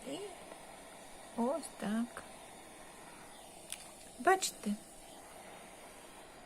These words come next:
Одразу воно стало рівне. Це такі властивості рафії. Тому зовсім не переживайте, якщо закручується в процесі в'язання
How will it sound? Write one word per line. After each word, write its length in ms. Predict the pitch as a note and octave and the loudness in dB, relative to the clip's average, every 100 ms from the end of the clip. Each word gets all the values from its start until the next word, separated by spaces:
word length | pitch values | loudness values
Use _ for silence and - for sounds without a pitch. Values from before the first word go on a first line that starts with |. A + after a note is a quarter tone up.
| - | 12
Одразу 720 | D4+ F#4 A3 F3+ E3+ E3+ F3 | 12 12 10 8 8 4 2
воно 440 | E3 D#3+ D#3+ E3 F3 - | 0 2 2 2 0 0
стало 380 | - D#3+ D#3 E3+ | 4 6 6 6
рівне. 680 | A#3 B4 A4 G#4 F4+ F4 D#4 - - - - - - - - - - - - | 8 12 12 10 6 4 2 0 -12 -12 -10 -10 -8 -10 -10 -10 -12 -8 0
Це 300 | - G4+ F4 | 4 6 4
такі 380 | - G3 - A3 | 4 2 8 10
властивості 880 | G3 F3 F3+ - G3 E3+ F3 - D3+ | 12 12 8 8 8 8 6 4 2
рафії. 680 | C#3+ C#3+ D3+ - - F3 F3+ - - - - - - - - - - - - - - - - - - - - - - - - | 4 4 4 0 0 2 2 0 -10 -10 -10 -10 -12 -12 -14 -14 -14 -14 -14 -14 -14 -16 -16 -16 -16 -16 -14 -14 -16 -16 4
Тому 400 | A#3+ D4 F#4+ D4 | 10 10 10 8
зовсім 680 | A3 G#3+ G#3 F3+ - E3+ D#3+ | 10 12 12 10 4 2 2
не 160 | D#3+ D#3+ - | 4 2 2
переживайте, 840 | - F3+ F3+ F#3+ C4 F#4 - A#3 | 0 2 4 8 8 6 2 4
якщо 500 | F3 F3 - - G3 | 4 2 0 4 4
закручується 1120 | F#3+ F3+ - G3+ G#3+ F#4+ - C#4+ D4+ - - | 4 0 -2 0 2 2 2 2 0 0 2
в 40 | A#3+ | 2
процесі 720 | - - D#3 - E3+ - D#3+ | 2 0 4 6 6 4 2
в'язання 840 | D#3 D3 F3+ G#3+ E4+ F#4 D#4+ D4 | 2 2 4 6 6 6 4 2